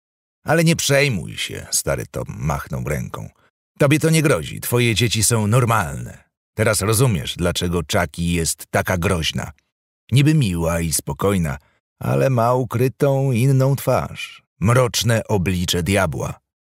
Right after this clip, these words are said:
„Myślisz, że jest opętana?” zapytał wyraźnie poruszony Bob.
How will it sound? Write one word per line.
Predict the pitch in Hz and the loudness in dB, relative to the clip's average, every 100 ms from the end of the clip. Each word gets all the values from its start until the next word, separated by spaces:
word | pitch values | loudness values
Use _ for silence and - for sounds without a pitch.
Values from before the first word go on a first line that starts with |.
| _ _ _ _ | _ _ _ _
„Myślisz, | 78 82 87 - 87 80 | 0 2 2 0 -2 -2
że | 71 69 80 73 | -2 -2 -2 -2
jest | 60 71 85 - - - | -4 -2 -2 -4 -8 -6
opętana?” | 85 78 78 - 78 73 104 175 _ _ _ _ _ - | -4 -2 -2 -2 -2 -2 -2 -6 _ _ _ _ _ -4
zapytał | 95 80 95 85 104 | -2 -2 -2 -2 -2
wyraźnie | 98 104 90 80 98 | 0 0 0 0 -2
poruszony | 95 95 92 90 87 | -2 -4 -4 -2 0
Bob. | 107 73 - | 0 -2 -6